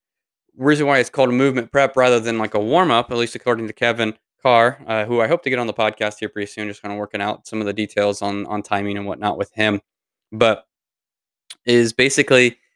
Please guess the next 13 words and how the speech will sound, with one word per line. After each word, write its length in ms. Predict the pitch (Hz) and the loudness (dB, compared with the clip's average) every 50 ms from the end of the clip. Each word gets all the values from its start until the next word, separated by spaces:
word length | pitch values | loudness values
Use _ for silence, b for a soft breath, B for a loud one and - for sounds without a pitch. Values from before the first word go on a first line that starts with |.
| _ _ _ _ _ _ _ _ _ _ _ _ _ _ _ _ _ - | _ _ _ _ _ _ _ _ _ _ _ _ _ _ _ _ _ -6
you 300 | 127 131 135 135 127 127 | 0 2 4 4 6 6
are 260 | 123 123 123 120 120 | 6 6 6 4 4
preparing 420 | - - 117 - 131 135 143 139 | 2 -2 -2 0 2 2 2 4
yourself 320 | 135 131 - 139 127 117 - | 2 0 2 2 2 2 2
for 160 | - 123 120 | 0 0 2
the 140 | 117 120 110 | 2 2 0
activities 340 | 110 - - 135 127 123 117 | 0 0 -2 -2 -2 -2 -4
that 80 | 123 | -4
you're 60 | 110 | -6
gonna 160 | 120 120 117 110 | -4 -4 -4 -4
do 360 | 107 127 135 147 165 160 - _ | -2 0 0 0 -2 -4 -10 _
or 400 | 127 123 120 117 117 113 110 - | -2 2 2 4 4 2 0 -2
the 600 | - 113 113 117 117 113 110 110 107 110 110 113 | -6 -6 -2 0 0 2 2 0 0 -2 -4 -6